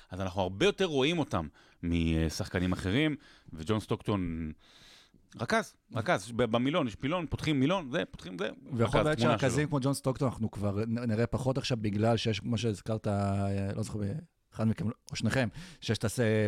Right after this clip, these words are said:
Speaker 2: point forward ואת ה-point center וכדומה, בגלל שהתפקיד משתנה, אז פחות, פחות רואים מרכזים, אה, דומיננטיים בליגה, אה,
Speaker 1: אני חושב
Speaker 2: לפחות
Speaker 1: שכבר,
Speaker 2: בתקופה
Speaker 1: אני
Speaker 2: של
Speaker 1: חושב
Speaker 2: עכשיו.
Speaker 1: שבעידן של היום, כבר אין מישהו ש-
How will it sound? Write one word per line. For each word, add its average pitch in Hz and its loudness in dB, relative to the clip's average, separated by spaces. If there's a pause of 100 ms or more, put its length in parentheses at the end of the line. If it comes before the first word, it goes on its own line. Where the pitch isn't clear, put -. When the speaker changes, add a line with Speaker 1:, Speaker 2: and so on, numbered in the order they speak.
(160)
Speaker 2:
point 139 0
forward 120 4
ואת 104 -2
ה-point 120 2
center 131 2
וכדומה, 113 0
בגלל 117 2
שהתפקיד 127 -2
משתנה, 120 2
אז 117 2
פחות, - -4
פחות - -2
רואים 131 2
מרכזים, 127 2
אה, 120 4 (680)
דומיננטיים 120 2
בליגה, 151 2 (120)
אה, 110 4
Speaker 1:
אני 220 6
חושב - 2
Speaker 2:
לפחות - 4
Speaker 1:
שכבר, 156 0
Speaker 2:
בתקופה 196 2
Speaker 1:
אני 151 2
Speaker 2:
של 156 2
Speaker 1:
חושב 131 4
Speaker 2:
עכשיו. 151 4
Speaker 1:
שבעידן 143 0
של 98 -4
היום, 82 0 (560)
כבר 107 2
אין 175 2
מישהו 175 0
ש- - 0